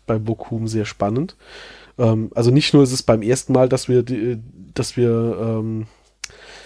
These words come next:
den toten Gott sehen, als er noch fit war. Also beim ersten Abspielen, dieser erste Teil mit, „Hier spricht euer Gott“, äh, wer auch immer das hier gestartet hat, dieses Band, äh,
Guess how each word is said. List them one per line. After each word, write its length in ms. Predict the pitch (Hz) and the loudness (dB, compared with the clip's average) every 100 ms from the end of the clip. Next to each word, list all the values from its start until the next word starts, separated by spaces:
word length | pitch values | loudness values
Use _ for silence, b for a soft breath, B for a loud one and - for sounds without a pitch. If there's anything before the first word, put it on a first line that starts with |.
| - | -6
den 100 | 127 | -4
toten 340 | 120 147 147 131 | 2 2 2 2
Gott 200 | 143 - | 0 0
sehen, 560 | - 139 - 135 139 | -8 -10 0 2 4
als 180 | 127 117 | 2 0
er 60 | 120 | -2
noch 80 | 113 | -4
fit 260 | - - | -10 0
war. 220 | 135 131 B B B B | 0 0 B B B B
Also 120 | 120 127 | 0 2
beim 80 | |
ersten 260 | 135 165 170 | 4 2 2
Abspielen, 720 | 147 - - 156 156 156 156 - | 0 0 2 4 4 2 -2 -2
dieser 160 | 131 120 | 0 2
erste 280 | 143 - | 0 -2
Teil 240 | 131 135 135 | -2 0 2
mit, 380 | 139 131 - - | 2 -2 -8 -16
„Hier 220 | 110 127 151 | -2 0 0
spricht 260 | - 123 | -4 -8
euer 280 | - 143 143 | -4 -2 0
Gott“, 360 | 120 165 - - | 0 -2 -4 -8
äh, 320 | 143 135 131 | -6 -4 0
wer 100 | 139 | 0
auch 80 | 156 | 0
immer 300 | 151 156 127 - | 0 2 0 -2
das 260 | 120 135 | -4 -2
hier 160 | - 143 | 2 0
gestartet 560 | 135 - 110 139 147 147 | 0 0 0 2 0 0
hat, 280 | 139 - | -2 -4
dieses 220 | 139 135 135 | -8 -8 0
Band, 340 | 131 135 - | 0 0 -6
äh, 300 | 123 131 | -4 -2